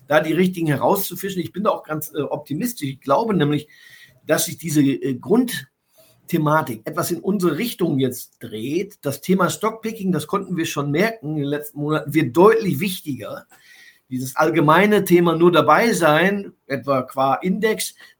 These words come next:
das wird nicht mehr ausreichen. Der Markt wird viel stärker differenzieren.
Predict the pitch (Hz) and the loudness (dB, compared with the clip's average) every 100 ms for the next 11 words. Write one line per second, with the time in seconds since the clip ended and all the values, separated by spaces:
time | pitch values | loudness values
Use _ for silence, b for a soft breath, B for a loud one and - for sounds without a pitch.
0 | - 170 185 190 190 185 170 165 208 - | -6 -4 -2 -2 -2 0 2 2 0 0
1 | 135 143 143 135 160 190 160 156 - 233 | 0 0 -2 0 0 -2 -4 -4 -4 -6
2 | - - 196 185 156 165 143 151 131 151 | -6 -2 0 0 -2 -4 -2 -4 -4 -4
3 | 180 208 | -4 -4